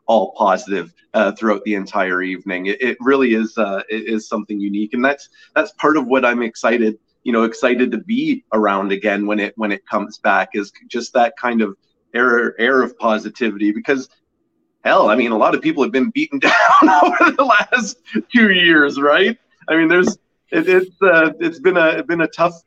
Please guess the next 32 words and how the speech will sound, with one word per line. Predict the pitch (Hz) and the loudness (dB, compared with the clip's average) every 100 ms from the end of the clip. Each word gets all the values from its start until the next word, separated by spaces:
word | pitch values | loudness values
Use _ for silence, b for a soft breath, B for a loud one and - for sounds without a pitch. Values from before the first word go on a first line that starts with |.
| _ _ | _ _
couple | 185 185 | -2 2
of | 185 | 0
years | 147 185 254 | 2 0 0
for | 156 | -2
people, | 120 131 123 113 | -2 -2 0 -2
you | 117 | 0
know, | 117 123 | -2 -2
to, | 135 131 _ | -2 -4 _
mentally, | 123 117 117 156 170 170 156 135 120 113 107 b _ | -8 -4 -2 -2 -4 -2 0 2 0 -2 -4 b _
uh, | 117 110 110 107 107 _ _ | -2 0 -2 -4 -10 _ _
you | - | -8
know, | 110 110 110 110 - - - 107 | -4 -4 -6 -14 -20 -20 -20 -4
work-wise, | 151 180 - 151 131 120 117 113 | 0 0 -2 2 4 4 2 0
uh, | 120 - | -2 -4
professionally, | 117 151 170 165 151 135 | -2 0 0 0 0 2
everything. | 131 175 196 165 - 117 113 | 2 0 0 -4 -2 -2 -2
And | 113 | -4
so | - 135 127 | -2 2 4
it, | 131 | 2
it, | 151 139 | 0 -4
it's, | 147 131 - - _ _ _ _ _ _ _ _ _ _ _ _ - | -2 -6 -8 -20 _ _ _ _ _ _ _ _ _ _ _ _ -4
it'll | 147 | -4
be | 135 143 | -2 -2
just | - 170 - | -2 -4 -4
great | 131 147 156 | 0 2 2
to, | 143 135 123 | 2 0 0
to | 127 | -2
have | 131 131 120 | -2 -2 0
those | 113 | -4
feel-good | - 127 110 110 | -2 -4 -2 -2
moments | 107 101 95 - | -2 -2 -6 -12
again, | 98 90 | -12 -12